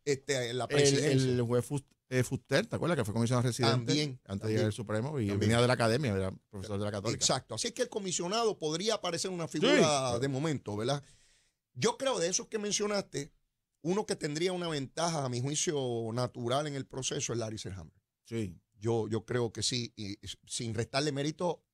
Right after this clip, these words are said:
Speaker 2: Claro.
Speaker 1: tanto a Quiquito como, como a, como a William. Eh, yo creo que se, sería la alternativa para la inmensísima mayoría. Ahora, ¿entrará Pierluisi a buscar un candidato con él?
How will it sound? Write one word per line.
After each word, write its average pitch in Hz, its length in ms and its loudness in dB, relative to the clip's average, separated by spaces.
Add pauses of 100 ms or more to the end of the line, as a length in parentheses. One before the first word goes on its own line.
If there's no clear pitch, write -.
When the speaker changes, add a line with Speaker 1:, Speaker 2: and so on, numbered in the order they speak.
(120)
Speaker 2:
Claro. 123 200 4
Speaker 1:
tanto 117 180 2
a 123 80 -2
Quiquito 143 420 -4
como, 110 340 -8
como 101 360 -6
a, 90 100 -16
como 117 200 -4
a 98 40 -2
William. 107 420 0 (560)
Eh, 110 300 2
yo 131 160 0
creo 147 200 -2
que 117 220 -6 (720)
se, 117 420 -2
sería 127 680 0
la 113 260 -4
alternativa 120 720 -2
para 120 180 -4
la 110 120 -4
inmensísima 107 680 -2
mayoría. 101 460 -2
Ahora, 113 440 0 (800)
¿entrará 139 540 0
Pierluisi 170 420 -2
a 170 40 2
buscar 147 340 -4
un 147 180 -8 (380)
candidato 135 760 -2
con 135 200 -4
él? 294 240 -2